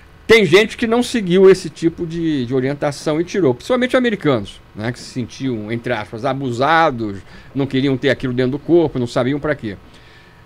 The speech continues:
Todos, praticamente, que resolveram tirar, antes não sentiam nada diferente na vida deles. Quando tiraram, passaram a achar que faltava alguma coisa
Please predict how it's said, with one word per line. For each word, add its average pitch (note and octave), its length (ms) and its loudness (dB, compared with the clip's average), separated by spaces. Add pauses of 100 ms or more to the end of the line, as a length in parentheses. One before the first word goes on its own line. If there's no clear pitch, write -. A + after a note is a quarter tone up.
(560)
Todos, C4+ 680 2
praticamente, D#3+ 760 0
que D#3 80 -4
resolveram C3+ 520 0
tirar, C3+ 440 0 (520)
antes A#3+ 420 -2
não - 80 -8
sentiam G3 460 -4
nada G#3 280 0
diferente F#3+ 480 -2
na F3+ 80 -2
vida F3 240 0
deles. A2+ 440 -2
Quando G3 280 0
tiraram, D3+ 600 0 (800)
passaram D#3 500 0
a D#3 40 -2
achar D3+ 200 -2
que - 80 -18
faltava D3 380 -2
alguma C#3+ 280 -6
coisa C3 400 -6